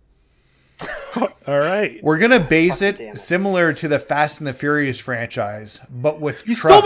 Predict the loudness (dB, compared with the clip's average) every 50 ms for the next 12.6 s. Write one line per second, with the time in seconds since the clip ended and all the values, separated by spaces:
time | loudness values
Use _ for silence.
0 | 6 6 6 6 6 6 6 2 0 0 -2 -4 -2 0 0 0 -2 -4 _ _
1 | _ -20 -20 -20 -20 -14 -10 -10 -10 -10 -10 -12 -14 -14 -14 -16 -16 -16 -14 -14
2 | -14 -14 -14 -14 -14 -16 -18 -18 -20 -20 -20 -20 -20 -20 -20 -20 -20 -18 -14 -10
3 | -10 -10 -10 -10 -8 -6 -6 -6 -6 -8 -10 -8 -8 -10 -10 -10 -2 2 6 6
4 | 8 8 6 4 2 0 -6 -14 -20 -8 0 0 0 2 4 4 4 4 4 2
5 | 4 6 6 6 4 2 2 2 2 4 6 6 6 6 4 2 2 2 2 2
6 | -2 0 2 2 4 4 2 0 2 2 4 4 2 0 -2 -2 0 2 2 2
7 | 2 2 0 0 0 0 0 -2 -2 0 0 0 2 2 2 2 2 0 -4 -6
8 | -8 -4 -2 -2 -2 -2 -2 -4 -4 -4 -2 -4 -4 -4 -2 -2 -2 -2 -2 -4
9 | -6 -6 -6 -4 -4 -2 -2 -2 -2 -2 -4 -4 -6 -6 -6 -4 -4 -4 -4 -4
10 | -4 -4 -2 0 0 0 0 -2 -2 -4 -4 -4 -6 -8 -6 -6 -6 -6 -4 -4
11 | -4 -4 -4 -6 -8 -8 -6 -4 -4 -2 -2 -4 -4 -6 -6 -6 -6 -4 -4 -4
12 | -6 -6 -6 -6 -4 -4 -4 -4 -8 -10 -16